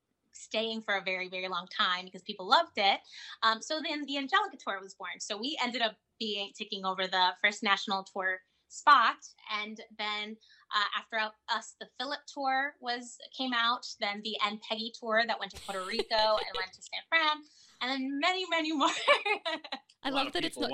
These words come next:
Speaker 4: wanna see it, I guess.
Speaker 3: <laughs> Yeah. I love that it's not just the Peggy tour, it's the
Speaker 2: And
Speaker 3: And Peggy.
Speaker 2: Peggy.
Speaker 1: And Peggy. <laughs>
Speaker 4: Poor girl.
Speaker 3: <laughs> She deserved better.
Speaker 4: Yeah,
Speaker 1: Right?
Speaker 4: she does.
Speaker 3: <laughs> So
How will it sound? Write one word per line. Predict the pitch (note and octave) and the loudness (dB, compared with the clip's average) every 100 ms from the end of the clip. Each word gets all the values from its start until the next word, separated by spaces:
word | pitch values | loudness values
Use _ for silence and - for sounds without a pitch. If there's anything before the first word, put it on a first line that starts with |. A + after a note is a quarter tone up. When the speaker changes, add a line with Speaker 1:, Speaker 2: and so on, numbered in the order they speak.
| B2 | -4
Speaker 4:
wanna | |
see | A2+ - C3 | -6 -4 -2
it, | G#2+ A2 | 0 -2
I | G#2+ | -2
guess. | G#2 G#2 A3+ - F4+ - | -2 -4 -8 -10 -8 -4
Speaker 3:
<laughs> | |
Yeah. | - B3 - C4 - A3 A#3 - _ | 2 2 2 0 0 -4 -8 -18 _
I | A#3+ | -4
love | A#3+ B3+ | -2 0
that | A4 | 0
it's | E4+ | 0
not | A3 | -2
just | B3+ - | -6 -6
the | A3+ | -8
Peggy | - G#3 | -6 -6
tour, | A3 C4+ | -4 -4
it's | A#3+ A3 | -4 -6
the | - - _ _ - | -8 -8 _ _ -2
Speaker 2:
And | C4 C4 | 0 2
Speaker 3:
And | A#3 | 2
Peggy. | - B3 A3+ F#4 | 2 2 2 4
Speaker 2:
Peggy. | F#4 | 6
Speaker 1:
And | B3 C4 C4+ | 6 6 4
Peggy. | D#4+ A3+ A3+ G#3 D#4 D#4 D#4 F4 D4 | 4 4 0 -2 -2 0 0 0 -2
<laughs> | C#4+ C4 - | -6 -4 -2
Speaker 4:
Poor | E3 C3 | 0 0
girl. | A#2+ A2 A2 G#4 - - | 0 2 0 -4 -10 2
Speaker 3:
<laughs> | F#5+ E5 C#5 E5+ E4+ E4+ E5 | 6 6 4 -2 -4 -4 -4
She | D#4+ | -4
deserved | C#4+ B3 G#3+ G3+ - | -2 -2 -2 -2 -8
better. | F#3 F3 G3 _ _ - - _ _ - C#3 | -12 -12 -14 _ _ -20 -20 _ _ -16 -6
Speaker 4:
Yeah, | B2+ | 2
Speaker 1:
Right? | G3 | 2
Speaker 4:
she | - D#3+ C#3 | 2 -2 -4
does. | D#3 C3 F3 - - - - - - - | -4 -8 -8 -18 -20 -14 -12 -12 -14 -10
Speaker 3:
<laughs> | C#4+ C4+ - - E4 - - - - - - - - - B3 - - | -4 -2 -2 -2 -4 -4 -8 -6 -10 -10 -14 -18 -14 -6 -6 -6 -8
So | - F4 | 2 2